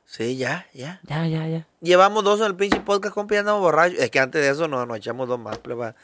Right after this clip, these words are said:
Speaker 2: Sí, sí.
Speaker 1: Pero así platicamos, pero la neta ya tengo días que no duermo y
Speaker 2: ¿Por qué, oiga? ¿Por qué? ¿Por?
Speaker 1: que andaba de sopa,
Speaker 2: De, de Chip and
Speaker 1: acá,
Speaker 2: Day,
Speaker 1: acá
Speaker 2: pues.
Speaker 1: perreando de Chip and Day. Pues que tengo que mantener a mi familia, compadre, la verga. Tengo, tengo que
Speaker 2: Una
Speaker 1: Uy, uy.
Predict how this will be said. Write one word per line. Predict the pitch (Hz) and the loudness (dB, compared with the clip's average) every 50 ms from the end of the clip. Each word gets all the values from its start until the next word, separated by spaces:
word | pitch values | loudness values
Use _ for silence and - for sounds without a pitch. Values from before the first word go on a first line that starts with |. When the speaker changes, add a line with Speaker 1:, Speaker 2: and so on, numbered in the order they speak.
| _ - | _ -10
Speaker 2:
Sí, | 143 139 135 | -8 -8 -6
sí. | 123 123 120 113 | -4 -4 0 2
Speaker 1:
Pero | 117 117 113 | 4 4 4
así | 110 98 - - | 2 0 -4 -10
platicamos, | 110 131 139 135 131 120 120 131 143 139 135 | -8 -4 -6 -4 -4 -2 -2 -2 -2 -2 -2
pero | 127 117 | -4 -2
la | 110 107 | -2 -4
neta | 107 104 - 120 | -6 -8 -8 -8
ya | 113 | -10
tengo | 110 - 113 113 117 | -8 -10 -10 -8 -6
días | 113 107 110 107 | -4 -4 -6 -6
que | - 127 | -6 -8
no | 117 110 110 | -8 -8 -6
duermo | 104 101 104 113 120 127 123 113 | -6 -6 -8 -8 -10 -12 -14 -16
y | 107 104 120 _ _ _ _ _ _ _ _ _ _ _ _ _ _ _ _ _ _ _ _ _ _ _ | -16 -16 -18 _ _ _ _ _ _ _ _ _ _ _ _ _ _ _ _ _ _ _ _ _ _ _
Speaker 2:
¿Por | - 120 127 113 | -2 0 0 2
qué, | - 131 | 4 4
oiga? | 123 113 104 | 4 4 4
¿Por | 98 - 98 95 | 2 -2 -4 -4
qué? | - 104 90 - _ _ _ _ _ _ _ _ _ _ _ _ _ _ _ _ _ _ - | -4 -4 -6 -6 _ _ _ _ _ _ _ _ _ _ _ _ _ _ _ _ _ _ 0
¿Por? | - 131 160 180 | 4 6 6 8
Speaker 1:
que | 185 | 6
andaba | 127 123 120 120 120 127 131 131 123 113 110 110 | 4 0 0 2 4 6 6 6 4 2 0 -2
de | 110 113 107 | -4 -6 -8
sopa, | - - 117 117 | -6 -2 2 4
Speaker 2:
De, | 120 117 | 4 4
de | 117 117 | 4 2
Chip | 110 - 127 - - | 0 0 -2 2 2
and | 120 117 | 4 6
Speaker 1:
acá, | |
Speaker 2:
Day, | 117 123 156 | 6 6 6
Speaker 1:
acá | 151 135 127 | 4 2 -2
Speaker 2:
pues. | 120 110 | -2 0
Speaker 1:
perreando | 113 123 117 110 107 104 110 120 120 | 0 0 0 0 -2 -2 -2 -4 -8
de | 107 | -10
Chip | 104 113 107 - | -12 -16 -14 -14
and | 120 113 107 | -14 -8 -6
Day. | 113 113 117 - _ - - - - _ _ _ _ _ _ _ _ _ - | -4 -6 -6 -8 _ -20 -20 -20 -20 _ _ _ _ _ _ _ _ _ 0
Pues | 151 139 | 0 4
que | - 180 | 4 4
tengo | 170 - 175 175 175 | 4 6 4 4 4
que | 165 180 180 | 4 2 2
mantener | 185 175 - 170 156 160 | 2 2 2 2 2 2
a | 170 | 0
mi | 180 | 0
familia, | 165 165 135 113 107 107 120 139 170 190 185 | 0 0 -2 -2 -4 -6 -4 -2 -2 -2 -2
compadre, | 185 180 180 190 190 185 185 | -4 -6 -4 -4 -4 -2 -2
la | 170 151 | -2 -2
verga. | 123 113 113 127 151 175 185 196 | 0 2 2 2 2 0 -2 -6
Tengo, | 185 - 175 170 170 165 | -6 -6 -4 -4 -4 -4
tengo | 160 170 170 165 160 | -2 -2 -2 -2 -2
que | 156 160 160 160 160 151 147 151 _ _ _ _ _ _ _ _ _ _ _ - | 0 0 2 2 0 -2 -4 -8 _ _ _ _ _ _ _ _ _ _ _ -4
Speaker 2:
Una | - 123 123 | 0 2 4
Speaker 1:
Uy, | 123 120 117 | 4 4 6
uy. | 131 156 175 196 185 | 6 6 6 4 2